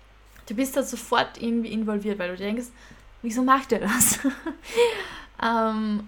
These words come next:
und dann kommt eben raus, dass er zu Weihnachten seiner Enkelin, also ich nehme mal an, es ist die Enkelin, einen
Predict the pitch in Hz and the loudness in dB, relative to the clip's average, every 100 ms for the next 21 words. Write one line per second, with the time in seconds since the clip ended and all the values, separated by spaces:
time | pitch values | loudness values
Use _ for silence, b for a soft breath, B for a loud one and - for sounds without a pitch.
0 | - 226 226 226 220 220 - - - - | -2 0 2 2 0 -2 -8 -20 -20 -20
1 | - - - - - - 254 285 339 330 | -20 -20 -20 -20 -20 2 4 4 -2 -8
2 | - - - - 262 247 233 226 202 196 | -14 -20 -6 -2 0 0 0 2 4 6
3 | 233 277 - - 226 226 220 208 214 220 | 4 0 -6 -2 -2 -2 -4 0 2 4
4 | 254 226 - 208 208 208 214 208 208 220 | 2 0 -4 -6 -6 -2 -2 0 -2 0
5 | 226 208 208 208 175 180 - - 202 190 | -2 -2 0 -2 -4 -12 -16 -6 -4 -4
6 | - 185 202 - - 202 208 208 220 B | -4 -4 -4 -4 -4 -4 -4 -4 -6 B
7 | B B B B B - - 226 226 220 | B B B B B -4 2 2 4 2
8 | 220 220 208 208 202 | 2 2 4 4 2